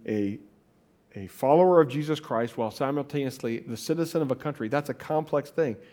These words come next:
Should Christians run for office? Yes, they should. Should Christians vote in elections? That's a matter of conscience, but I would encourage you, yes, I think we probably should. You know, I, these are, these are complicated things, but what is not complicated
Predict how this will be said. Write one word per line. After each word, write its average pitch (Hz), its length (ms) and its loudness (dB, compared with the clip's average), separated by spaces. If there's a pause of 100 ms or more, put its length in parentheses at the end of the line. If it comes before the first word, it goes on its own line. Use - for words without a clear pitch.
(120)
Should 151 280 -2
Christians 170 420 -4
run 156 160 2
for - 200 -4
office? 156 340 -2
Yes, 180 160 -6
they 190 140 -4
should. 165 320 -8 (240)
Should 151 240 -4
Christians 170 560 -2 (220)
vote 151 260 4
in 160 80 0
elections? 156 480 0 (560)
That's 175 220 0
a 170 40 0
matter 160 300 4
of 156 80 -4
conscience, 180 440 -2
but 120 120 4
I 131 160 4
would 131 260 -2
encourage 156 420 0
you, 170 60 -4
yes, 156 320 0
I 190 80 -2
think 151 160 -6
we 165 80 -2
probably 156 420 0
should. 165 400 0 (360)
You 143 320 0
know, 143 180 4
I, - 360 -4 (720)
these 160 200 2
are, 175 220 4
these 143 220 0
are 156 40 0
complicated 151 600 0
things, 143 320 -4
but 123 380 0
what 151 260 4
is 135 240 2
not 156 320 2
complicated 131 800 0